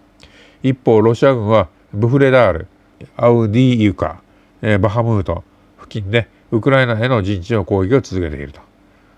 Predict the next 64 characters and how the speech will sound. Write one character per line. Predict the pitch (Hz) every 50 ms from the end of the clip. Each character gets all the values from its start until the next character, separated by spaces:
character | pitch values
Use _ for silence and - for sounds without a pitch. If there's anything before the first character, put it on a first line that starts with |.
| _ _
日 | - 120 117 113 -
曜 | 160 151 135
日 | 120
だ | 113 110
け | 107
で | 101 117
も | 120 113 95 - - _
ロ | - 117 107
シ | 98 123
ア | 117 110
軍 | 98 90 92
は | 95 90 82 - _ _ _ _
ド | - 120
ネ | 127 127
ツ | 113 -
ク | - 110
の | 107 110 101 87
前 | 80 107 104 92
線 | 90 104 98 90 98
と、 | - 123 110 - _ _ _ _ _ _ _ _
え | 107 104 104 101
ー、 | 98 90
前 | 87 85 107
線 | 98 - 110 107
の | 110 120 110 98
そ | 90 - 117
の | 110 104
区 | 101 - _ - -
間 | - - 131 110
に | 98 92 -
沿 | 101
っ | 95
た | - - 131 120 107 - _ _ _ -
二 | 127 139 135
十 | 127 123 117
二 | 120 127
の | 123 110
集 | - - 127 120
落 | 104 101 87
の | 95 92
地 | 85 - - 98
域 | 98 123
を | 135 110
砲 | 110 104 98
撃 | 98 92 76 -
し | -
た | - 92
と | 90 - _ - 160
言 | 139
わ | 110 95
れ | 85
て | 82 -
い | 78
る | 78
と。 | - - _ _ _ _ _ _ _ _ _ _ _ _ _ _ - _ _ _ -
軍 | 127 139 139
事 | 131 135 123
専 | - 143 127 123
門 | 127 127 120
家 | 113 120
に | 117
よ | 110 104
る | 98 101
と、 | 120 127 131